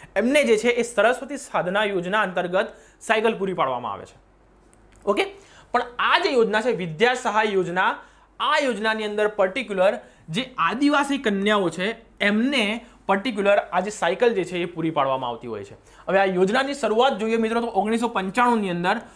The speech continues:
આ યોજનાની શરૂઆત થઈ છે. વિદ્યા સહાય યોજનાની શરૂઆત ઓગણીસો ને પંચાણું અંદર થઈ છે.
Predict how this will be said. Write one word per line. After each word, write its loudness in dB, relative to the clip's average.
આ 4
યોજનાની 2
શરૂઆત 2
થઈ -10
છે. -18
વિદ્યા 2
સહાય 4
યોજનાની 2
શરૂઆત 2
ઓગણીસો 0
ને 2
પંચાણું 0
અંદર 0
થઈ -8
છે. -14